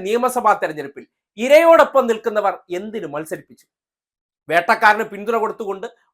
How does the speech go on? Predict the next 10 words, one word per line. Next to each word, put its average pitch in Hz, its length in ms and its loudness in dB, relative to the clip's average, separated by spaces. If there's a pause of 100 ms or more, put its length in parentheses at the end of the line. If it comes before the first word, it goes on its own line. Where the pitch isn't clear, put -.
പരസ്യമായിട്ട് 240 680 4
വന്ന് 208 220 -2
രംഗത്തിറങ്ങിയ 202 600 -4 (420)
ആ 254 100 8 (140)
വ്യക്തിയെ 208 380 -4 (200)
മത്സരിപ്പിച്ചെങ്കിൽ 175 720 -2 (280)
ഇവർ 156 140 -4 (120)
ആരുടെ 160 280 -2
പക്ഷത്താണ്? 110 400 -18 (680)
ചിന്തിക്കണ്ടേ? 202 480 -8